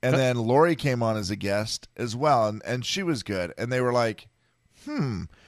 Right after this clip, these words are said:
Speaker 1: You can just see the wheels turning where they thought, "We should get these guys on T V all the time." And then they did.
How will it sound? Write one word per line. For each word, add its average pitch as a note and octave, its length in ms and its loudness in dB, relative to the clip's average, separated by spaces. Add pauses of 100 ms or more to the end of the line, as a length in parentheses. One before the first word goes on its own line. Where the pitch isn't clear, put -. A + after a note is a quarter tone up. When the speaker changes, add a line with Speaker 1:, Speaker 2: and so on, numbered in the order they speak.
(140)
Speaker 1:
You E3 120 -2
can G#3+ 100 0
just A3 160 0
see A#3 120 0
the F#3+ 100 4
wheels F3 320 4
turning D#3 320 -2
where B2 80 0
they B2 100 4
thought, A2+ 320 2
"We C#3+ 140 -2
should F3 160 -4
get A#2 100 0
these A2 200 -2
guys G#2+ 180 2
on G2+ 140 -2
T G#2+ 160 -4
V G#2 140 -2
all F#2+ 120 0
the F#2 80 -4
time." A#2+ 260 -2
And C3 160 -4
then C3 80 0
they A#2 140 -2
did. G2+ 420 -2